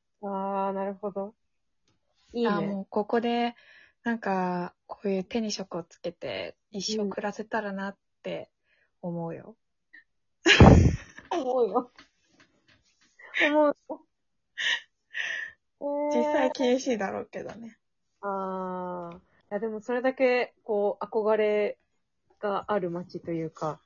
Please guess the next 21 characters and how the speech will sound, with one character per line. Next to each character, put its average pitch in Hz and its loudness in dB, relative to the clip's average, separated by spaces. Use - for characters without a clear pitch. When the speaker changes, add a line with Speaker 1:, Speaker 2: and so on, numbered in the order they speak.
Speaker 1:
そ - -14
う 202 -8
で 185 -6
す。 - -10
Speaker 2:
や 202 -8
っ - -14
ぱ 196 -12
す - -6
ご 262 6
い、 233 2
風 233 0
格 220 4
が 202 6
す - -8
ご 208 2
い 190 2
ん 175 -2
だ 151 -4
ね。 151 -10
Speaker 1:
う 190 -6
ん。 175 -6